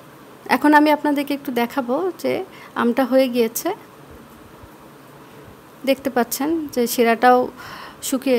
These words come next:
এসেছে। এই যে দেখুন, পুরা স্বচ্ছ হয়ে গিয়েছে, তার মানে আমাদের আচারটা হয়ে গিয়েছে। এখন আমি এটা চুলা থেকে নামিয়ে নিব। আর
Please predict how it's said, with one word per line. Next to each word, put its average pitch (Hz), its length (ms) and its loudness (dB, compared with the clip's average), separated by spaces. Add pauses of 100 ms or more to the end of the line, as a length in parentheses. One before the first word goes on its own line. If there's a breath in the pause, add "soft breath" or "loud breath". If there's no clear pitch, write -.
এসেছে। 233 320 -4 (2750)
এই 269 120 0
যে 262 140 4
দেখুন, 311 240 2 (600)
পুরা 254 280 4
স্বচ্ছ 240 220 -2 (120)
হয়ে 233 200 4
গিয়েছে, 220 320 -4 (140)
তার 247 180 6
মানে 240 240 2
আমাদের 233 340 0
আচারটা 233 420 -2
হয়ে 247 220 4
গিয়েছে। 202 280 -2 (140)
এখন 254 140 -4 (100)
আমি 240 200 2
এটা 320 160 0 (640 loud breath)
চুলা 233 200 2 (100)
থেকে 262 180 -2 (160)
নামিয়ে 220 320 4
নিব। 202 140 0 (1700 loud breath)
আর 254 80 2